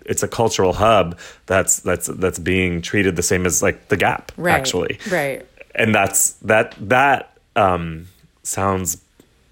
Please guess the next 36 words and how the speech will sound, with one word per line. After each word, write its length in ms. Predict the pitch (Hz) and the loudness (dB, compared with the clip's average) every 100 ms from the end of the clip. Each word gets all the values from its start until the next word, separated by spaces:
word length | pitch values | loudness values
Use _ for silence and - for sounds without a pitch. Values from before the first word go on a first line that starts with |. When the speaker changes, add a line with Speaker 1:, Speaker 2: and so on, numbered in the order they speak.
| _ _ _ _ | _ _ _ _
Speaker 1:
out 120 | 110 113 | 2 4
of 60 | |
whack 300 | 104 170 170 | 4 2 0
to 120 | - 80 | -6 -6
me, 240 | - 92 | -8 -6
right? 400 | 85 82 90 - | 0 2 2 0
Like, 300 | 95 87 - | 0 -2 0
um, 400 | 95 87 82 80 - - - - - | 0 0 -2 -8 -14 -20 -20 -20 -6
that 400 | 95 95 90 90 | 0 2 2 0
these 160 | 95 92 | -4 0
places 360 | 107 101 101 90 | 2 2 0 0
where 500 | 92 87 87 85 80 | 2 4 4 2 -2
queer 260 | - 98 | -2 -2
people 360 | 92 90 85 80 | -2 -4 -2 -4
c-, 80 | - - | -6 -2
gather 340 | 90 87 87 | 2 4 2
because 320 | 85 - 76 | 0 -6 -6
there's, 500 | 80 87 82 78 - - - - - | -2 0 0 -4 -6 -8 -20 -14 -2
and 160 | 101 95 | -2 0
historically 500 | 104 - 101 95 90 | 0 4 4 4 2
haven't 220 | 87 85 | 0 0
had 220 | 87 82 | 0 0
other 240 | - - | 2 2
places, 680 | - 82 78 82 87 98 - - - - - _ - | 2 -2 -4 -4 -4 -4 -4 -10 -20 -20 -20 _ -2
but 120 | 95 | 2
are, 300 | 92 87 85 - _ _ _ _ _ _ _ _ | 4 4 2 -4 _ _ _ _ _ _ _ _
yeah, 200 | - 80 - | -2 -2 -2
I 100 | 98 | 0
don't 100 | 101 | 0
know. 140 | 82 80 - - | 0 -4 -10 -10
It 120 | - | -4
sounds 260 | - 113 117 | 2 4 6
Speaker 2:
Yeah, 60 | - | 6
Speaker 1:
out 60 | |
of 40 | |
Speaker 2:
it's, 80 | - | 6